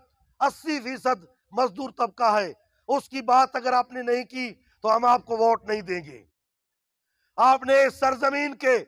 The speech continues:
बलोचिस्तान के फैक्ट्रियों का, पीपीएल का, हमारे उच्च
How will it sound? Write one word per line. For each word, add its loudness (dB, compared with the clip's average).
बलोचिस्तान 0
के -6
फैक्ट्रियों -4
का, 2
पीपीएल -2
का, 2
हमारे 2
उच्च -4